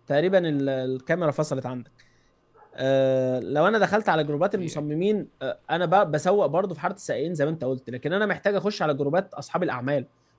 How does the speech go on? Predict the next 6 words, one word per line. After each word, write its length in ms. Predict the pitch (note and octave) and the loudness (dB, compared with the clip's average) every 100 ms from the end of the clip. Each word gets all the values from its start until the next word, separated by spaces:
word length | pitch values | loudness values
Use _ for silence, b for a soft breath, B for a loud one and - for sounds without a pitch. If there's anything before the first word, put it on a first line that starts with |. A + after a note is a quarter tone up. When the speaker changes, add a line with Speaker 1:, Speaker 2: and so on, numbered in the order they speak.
| - | -8
Speaker 1:
جروبات، 420 | B2+ C3+ E3+ - - | -4 0 0 0 0
آه، 300 | C#3+ C#3 C3+ | 2 4 2
البيزنس، 540 | C3 D3+ E3 C#3+ B2+ | 0 0 -2 -4 -8
جروبات 340 | C#3 B2+ D3+ E3 | -6 -2 -2 0
ال-، 260 | D#3 C#3 C#3 | 0 0 2
آه، 760 | C#3 C3 B2+ B2+ B2 B2 A#2+ | 2 2 0 -4 -6 -6 -8